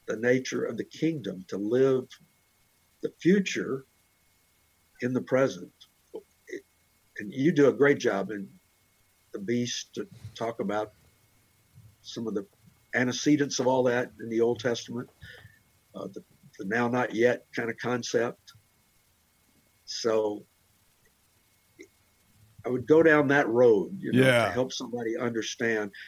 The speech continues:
Speaker 1: and maybe talk some about that great crucial phrase in the Sermon on the Mount, in the,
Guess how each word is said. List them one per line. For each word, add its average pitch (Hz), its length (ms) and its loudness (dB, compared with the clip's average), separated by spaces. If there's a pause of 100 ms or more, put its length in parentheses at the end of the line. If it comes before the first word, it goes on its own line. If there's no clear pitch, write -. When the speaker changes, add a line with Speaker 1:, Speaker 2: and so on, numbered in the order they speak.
Speaker 1:
and 185 140 4
maybe 180 480 6 (720)
talk 143 340 0
some 139 340 2
about 110 400 0 (420)
that 107 220 -10
great 117 280 2 (680)
crucial 165 460 2
phrase 107 480 -2
in 107 140 -10
the 98 200 -10 (560)
Sermon 117 320 -6
on 101 120 -6
the 98 80 -4
Mount, 98 420 -4
in 120 180 -4
the, 107 80 -4